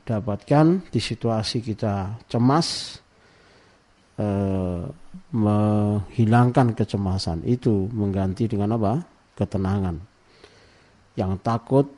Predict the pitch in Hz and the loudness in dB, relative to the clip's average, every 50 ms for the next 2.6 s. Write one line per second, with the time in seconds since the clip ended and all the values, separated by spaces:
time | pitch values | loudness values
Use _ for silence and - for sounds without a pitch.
0 | - 139 - - - - - - - - - - - _ - - 110 92 - - | -20 -20 -20 -20 -20 -20 -20 -20 -20 -20 -20 -20 -20 _ -10 -6 -6 -4 -2 -4
1 | 107 98 - 113 98 - 123 135 143 120 107 98 98 101 - - 98 92 - 90 | -4 -4 -4 -8 -6 -2 0 2 2 2 2 0 -2 -4 -4 -4 -6 -6 -6 -8
2 | 90 - - - 127 127 - 110 92 82 104 | -10 -6 -4 -4 -4 -2 -2 -4 -4 -4 -6